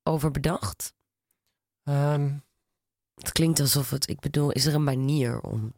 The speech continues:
Speaker 1: om
Speaker 2: Ja,
Speaker 1: dat
Speaker 2: is er een
Speaker 1: gevoel
Speaker 2: manier? Het
Speaker 1: Ja.
Speaker 2: gaat natuurlijk over, eh, bewustzijnontwikkeling. Dus dat je je bewustzijn ontwikkelt, eigenlijk dat je vertraagt en dat je luistert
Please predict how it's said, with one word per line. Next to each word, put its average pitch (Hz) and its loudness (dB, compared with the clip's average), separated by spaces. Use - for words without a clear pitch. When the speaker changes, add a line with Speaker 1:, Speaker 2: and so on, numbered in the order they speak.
Speaker 1:
om 117 0
Speaker 2:
Ja, 117 2
Speaker 1:
dat 165 2
Speaker 2:
is 175 4
er 160 2
een 170 4
Speaker 1:
gevoel 151 2
Speaker 2:
manier? 147 2
Het 147 2
Speaker 1:
Ja. 160 6
Speaker 2:
gaat 147 4
natuurlijk 147 0
over, 123 0
eh, 120 2
bewustzijnontwikkeling. 127 -2
Dus 120 -10
dat - -4
je 123 -2
je 120 0
bewustzijn 123 -2
ontwikkelt, 123 -4
eigenlijk 113 -4
dat 117 -4
je 120 -6
vertraagt 123 -6
en 110 -6
dat 117 -4
je 113 -2
luistert 131 -4